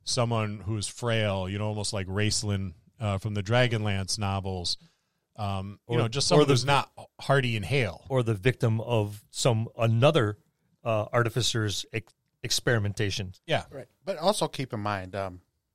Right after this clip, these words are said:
Speaker 3: your main attributes for this class is, is intelligence. So it gives you that chance to, I don't have to worry about that. If you, you know, if you wanna play it like that, and your secondary is, I believe, Constitution. So you can, you can work on those two.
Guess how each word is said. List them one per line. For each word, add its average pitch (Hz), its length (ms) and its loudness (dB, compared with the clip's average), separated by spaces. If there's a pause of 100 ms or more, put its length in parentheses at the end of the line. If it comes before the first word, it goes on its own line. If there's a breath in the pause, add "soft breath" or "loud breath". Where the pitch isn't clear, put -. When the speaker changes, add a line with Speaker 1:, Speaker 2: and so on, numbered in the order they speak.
(240)
Speaker 3:
your 110 160 -4
main 110 320 -4
attributes 101 540 -6
for 92 180 -10
this 98 240 -6
class 104 440 -4
is, 87 260 -12 (100)
is 98 100 -10
intelligence. 90 540 -12
So 98 140 -8
it 95 100 -16
gives 113 280 -12
you 120 80 -6
that 104 180 -6
chance 98 360 -8
to, 92 240 -12 (460 soft breath)
I 120 80 -2
don't 117 100 -4
have 107 140 -12
to 104 80 -12
worry 95 320 -6
about 87 220 -14
that. 139 100 -6
If 127 100 -8
you, 131 80 -6
you 120 80 -8
know, 110 80 -2
if 98 140 -8
you 104 40 -10
wanna 98 180 -6
play 123 280 -4
it 98 80 -4
like 92 220 -12
that, 90 240 -8 (360 soft breath)
and 120 380 -2
your 104 100 -8
secondary 98 640 -4
is, 92 160 -10
I 85 120 -8
believe, 95 280 -12
Constitution. 92 680 -10
So - 120 -6
you 113 160 -4
can, 117 220 -6
you 120 80 -6
can 107 200 -14
work 131 240 -6
on 98 160 -4
those 117 220 -2
two. 98 220 -12